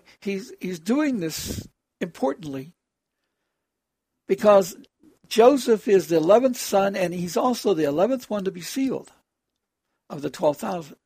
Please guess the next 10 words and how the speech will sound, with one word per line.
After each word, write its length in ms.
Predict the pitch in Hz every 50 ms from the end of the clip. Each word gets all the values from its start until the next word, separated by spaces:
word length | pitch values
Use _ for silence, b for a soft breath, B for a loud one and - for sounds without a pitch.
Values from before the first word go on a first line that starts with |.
| _ _ _ _ _ _ _ _ _ _ _ _ _ _ _ b b b b b b b
And 160 | - 196 202
the 60 | 208
reading 360 | 202 254 294 311 320 311 302
of 140 | 269 196 151
that 280 | 151 151 143 147 175 196
is 200 | 190 190 175 175
because 500 | 196 202 - - 247 262 254 247 220 185
he's 200 | 226 233 190 -
the 160 | - 196 190
increaser. 520 | 175 160 - 247 247 220 - - 135 -